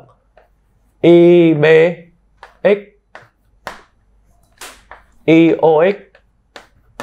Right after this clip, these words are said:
I C X và I A X.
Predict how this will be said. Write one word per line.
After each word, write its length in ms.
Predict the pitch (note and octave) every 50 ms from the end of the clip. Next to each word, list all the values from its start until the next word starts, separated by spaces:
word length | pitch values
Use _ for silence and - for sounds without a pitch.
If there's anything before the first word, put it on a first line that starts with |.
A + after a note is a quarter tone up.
| - - _ _ _ _ _ _ _ _ _ _ _ _ _ _ _ _ _ _ _ _ _ _
I 160 | - D3+ D#3
C 100 | D3+ D3+
X 300 | - D#3+ D#3 D#3 F#3 G3+ G3+ - - _ _ _ _ _ _ _ _ - - _ _ _ _ - - - _ _ - - - _ _ _ _ _ - - - - _ _ _ _ - - - - _ _ _ _ _ _ _ _ _ _ _ - -
và 460 | B2 C3 B2+ A2+ A#2 B2+ C3 C3 - _ -
I 140 | D3+ D#3+
A 200 | D#3 C#3+ D3+ D3
X. 100 | D#3+ F#3